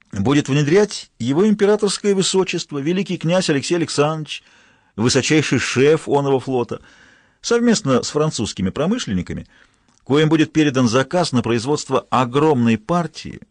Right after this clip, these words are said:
Даже какое-то акционерное общество создается. Боже упаси, никакого отношения к специальному комитету не имеющее и в каких бы то ни было с ним сношениях не состоящее.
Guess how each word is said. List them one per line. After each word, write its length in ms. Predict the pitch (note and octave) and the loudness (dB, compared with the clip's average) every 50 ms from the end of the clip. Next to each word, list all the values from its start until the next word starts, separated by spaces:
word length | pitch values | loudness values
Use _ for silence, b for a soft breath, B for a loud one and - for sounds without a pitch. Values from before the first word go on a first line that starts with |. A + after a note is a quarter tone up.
| _ _ _ _ _ _ _ | _ _ _ _ _ _ _
Даже 280 | - - A#2+ B2 B2+ | -12 -10 -10 -10 -8
какое-то 340 | - C#3+ - D#3+ D3+ - C#3+ | -8 -6 -4 -4 -2 -2 -4
акционерное 500 | C3+ - - C3 C3+ D#3+ D#3 D3 C3 B2 | -4 -2 -2 -2 -2 -2 -2 -2 -2 -2
общество 400 | C#3 - - - - A#2+ - C3+ | -4 -4 -8 -10 -12 -10 -12 -12
создается. 720 | C3 - C#3 A#2+ C3 B2+ C#3+ D#3 D#3 - - - C3+ C3 C3 | -10 -8 -6 -4 -4 -4 -4 -4 -6 -8 -8 -8 -8 -8 -8
Боже 840 | - - - - C#2+ C#2+ C#2+ A#2 B2 C#3 D#3 G#3+ C4 C#4 C4+ C#4+ C4+ | -10 -14 -18 -16 -14 -12 -12 -12 -10 -8 -6 -4 -2 -2 -2 -2 -4
упаси, 340 | C4 C4+ D4+ C4+ - F3+ C#3+ | -4 -4 -4 -2 -2 -2 -2
никакого 380 | C#3 C#3+ E3+ E3 - G3+ G#3 | 0 0 -2 -2 2 2 2
отношения 440 | G#3 G#3 G#3 F#3 - G3+ G3 G3 F#3+ | 2 2 -2 -2 0 2 2 2 0
к 60 | - | -2
специальному 580 | - - F#3 - - F3+ F#3 F#3 F#3+ G3 F#3+ F3 | -4 -6 -4 0 2 2 2 4 4 2 2 2
комитету 400 | - F#3+ F#3+ F3 - F#3+ E3+ F3 | 2 0 0 0 0 0 0 0
не 180 | F3 F3 F3 E3+ | 0 2 2 2
имеющее 540 | E3 F3 G3 G#3 G3+ - - - F#3+ F3 B B B B B B B B B B B B | 2 2 2 0 0 0 0 0 0 0 B B B B B B B B B B B B
и 240 | - D3 D#3+ D#3 D#3+ | -2 0 2 2 2
в 80 | D3+ - | 2 2
каких 320 | E3 D3+ - D3 D3+ C#3+ | 0 0 2 0 0 0
бы 100 | B2+ - | 0 0
то 100 | - C#3 | 2 2
ни 120 | C3 C3+ | 2 2
было 160 | B2+ A#2+ A#2+ A#2 | 2 2 0 0
с 100 | - A#2+ | 0 0
ним 140 | B2+ B2 | 0 0
сношениях 520 | G#2+ A#2+ C3 B2 - A#2+ G#2 F#2 F2+ - - | 2 0 0 0 2 2 0 0 0 -2 -4
не 60 | G2+ | -6
состоящее. 640 | F#2 F2+ - - A2+ G#2+ F#2+ E2+ - - - - | -6 -6 -6 -4 -2 -2 -2 -4 -4 -8 -12 -14